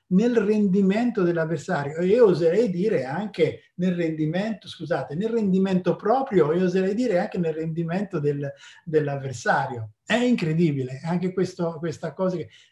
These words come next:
noi spesso lo diciamo, noi spesso lo diciamo ai nostri, ai nostri professionisti, no?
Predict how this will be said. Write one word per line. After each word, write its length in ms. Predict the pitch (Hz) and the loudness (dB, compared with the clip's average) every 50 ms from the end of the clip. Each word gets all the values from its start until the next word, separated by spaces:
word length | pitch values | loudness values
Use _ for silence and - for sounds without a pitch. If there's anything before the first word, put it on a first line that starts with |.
| _ _ _ _ _ - | _ _ _ _ _ 0
noi 520 | 208 226 285 311 294 220 175 151 147 147 - | 2 2 4 4 4 2 2 0 -4 -6 -10
spesso 540 | - - - - 285 269 185 - - 160 | -14 -12 -6 -2 -2 -2 -2 -2 -4 -4
lo 80 | 143 135 | -2 -2
diciamo, 600 | 131 127 117 - 202 208 170 147 135 123 117 117 | -6 -8 -8 -4 -2 0 0 0 -4 -6 -8 -8
noi 160 | 160 226 247 | -6 -6 -6
spesso 320 | 190 - 196 180 - - 147 | -6 -4 -4 -4 -2 -4 -6
lo 80 | 127 | -6
diciamo 440 | - 113 104 247 262 247 185 151 135 | -6 -10 -8 -4 -2 -2 -2 -2 -4
ai 80 | 131 135 | -6 -6
nostri, 520 | 135 131 120 - - 143 139 131 123 104 - - - _ _ _ | -6 -8 -10 -10 -10 -10 -8 -8 -8 -10 -14 -20 -20 _ _ _
ai 160 | 143 139 143 | -8 -6 -4
nostri 360 | 147 151 143 - - 147 143 | -4 -4 -6 -6 -6 -6 -6
professionisti, 1000 | - - 147 - - 156 123 107 - 160 147 143 143 131 120 113 104 - - 120 | -4 -6 -6 -6 -6 -8 -8 -8 -6 -6 -6 -4 -6 -6 -8 -10 -14 -14 -16 -14
no? 280 | 123 147 180 214 214 | -10 -8 -8 -8 -8